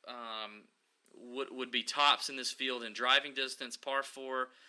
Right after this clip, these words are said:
four fifty to five hundred, and par five scoring. And so far this year, s-, continuing to do well in driving distance and the par four, four fifty to five. So I like Brendan Steele, especially at that price range. He will likely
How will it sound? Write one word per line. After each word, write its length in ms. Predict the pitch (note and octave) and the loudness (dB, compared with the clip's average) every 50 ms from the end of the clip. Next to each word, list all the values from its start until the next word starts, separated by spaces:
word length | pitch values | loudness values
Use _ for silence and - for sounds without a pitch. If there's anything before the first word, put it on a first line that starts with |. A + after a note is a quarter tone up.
| - - _ _ | -20 -20 _ _
four 180 | - C#3 C#3 | -10 -8 -8
fifty 300 | B2+ - C#3+ C3 - C#3 | -6 -4 -6 -4 -4 -4
to 60 | B2 A#2+ | -6 -2
five 280 | - C3 B2 B2 A#2+ | 0 2 4 4 2
hundred, 300 | - C3+ B2 B2 A#2+ A2 - - A#2+ B2+ | 0 -6 -6 -4 -6 -6 -4 -6 -6 -6
and 100 | B2 B2 | -6 -8
par 180 | - C3+ A#2+ A2+ | -4 -4 -4 -4
five 340 | - - A#2+ A2+ A2+ A2+ - | -4 -4 -2 -2 -2 -2 -4
scoring. 500 | - - B2 A#2+ A#2 A2+ A2+ A2+ G#2+ G#2+ G#2+ _ - - - _ _ | -8 -12 -12 -10 -8 -6 -6 -8 -8 -10 -14 _ -20 -20 -20 _ _
And 100 | A#2+ A#2 | -8 -4
so 240 | - - - D3+ D3 | -2 -2 -2 -2 -4
far 260 | D3 - D3+ C3 C3 B2 | -6 -6 -4 -4 -4 -2
this 340 | A#2 B2+ C3 C3+ - - - | 0 0 0 2 2 2 2
year, 300 | B2 A#2+ A#2 A#2 A#2 - - | 2 2 2 2 2 0 0
s-, 240 | - - - - - | 0 0 0 0 -2
continuing 560 | - C3+ A#2+ - - D#3+ D#3 D3+ D3+ C#3+ C3+ | -6 -8 -4 -2 2 2 2 2 2 -2 -2
to 60 | B2 A#2+ | -4 -2
do 180 | A#2 B2 A#2+ | -2 -4 -2
well 280 | A#2 A#2+ A#2 A#2 A#2 A2+ | 0 2 2 2 2 0
in 60 | A2 | -4
driving 360 | G#2 A#2 A#2 A#2 A#2 A#2 A2+ A2 | 0 2 4 4 4 2 -2 -6
distance 440 | A2 G#2+ - - A2+ G#2 F#2+ - - - | -6 -6 -6 -8 -10 -12 -12 -12 -6 -4
and 140 | A2+ A#2 A2+ A2 | -4 -4 -4 -8
the 40 | |
par 260 | - - B2 A#2 G#2+ G#2 | -10 -6 -4 -2 -2 -4
four, 340 | - - A#2+ A2+ A2 G#2+ | -6 -10 -8 -6 -6 -6
four 220 | G#2 - A2+ A2+ G#2+ | -8 -8 -12 -12 -10
fifty 260 | - G#2+ G2+ - G#2+ | -8 -10 -10 -8 -10
to 80 | F#2+ F#2 | -12 -12
five. 400 | - - A2 G#2 G#2 G2+ G2 F#2+ - - _ - _ - - _ _ _ _ _ | -6 0 2 4 4 4 2 0 -4 -12 _ -20 _ -20 -20 _ _ _ _ _
So 160 | - - C3+ | -4 -2 0
I 140 | B2+ B2+ B2 | 0 0 -2
like 360 | B2 B2+ C3+ D3 D3+ C3+ B2 | -2 0 2 2 2 0 -4
Brendan 300 | B2 C#3 C3+ C3 A#2+ A#2 | -8 -8 -8 -8 -8 -10
Steele, 480 | - - - C3 B2 B2+ B2 A#2+ A2+ F#2 | -10 -10 -8 -6 -6 -4 -4 -4 -4 -4
especially 380 | - - - E3 E3+ - - | -6 -6 -6 -6 -6 -6 -6
at 60 | B2+ A2 | -4 -4
that 160 | A2 - - | -6 -6 -6
price 340 | - A#2 A#2 A2+ A2 - - | -2 0 0 0 0 -2 -8
range. 340 | A2+ A2 G#2+ G#2+ G#2 - - | -6 -6 -6 -4 -6 -6 -6
He 120 | - C3+ C3+ | -8 -8 -10
will 200 | C3 C3 A#2+ A2 | -10 -12 -12 -4
likely 420 | A2+ A2+ A#2 A#2 - A#2+ A2+ A2 | -2 -2 -2 -2 -4 -10 -12 -12